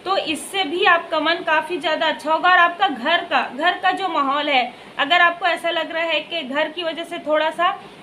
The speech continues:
आपका मन थोड़ा सा अशांत है, तो आपका जो घर का वातावरण है वो भी अच्छा होगा। आप ये और भी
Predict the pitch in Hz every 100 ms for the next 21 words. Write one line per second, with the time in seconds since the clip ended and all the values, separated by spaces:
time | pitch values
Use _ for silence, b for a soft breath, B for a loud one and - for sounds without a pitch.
0 | - - - - - - - - - -
1 | 233 247 - 339 294 339 330 330 320 330
2 | 294 285 269 330 320 330 339 339 277 -
3 | 381 381 285 294 311 330 320 294 311 311
4 | 302 330 277 262 320 311 302 285 277 285
5 | 285 - 320 - 277 302 277 370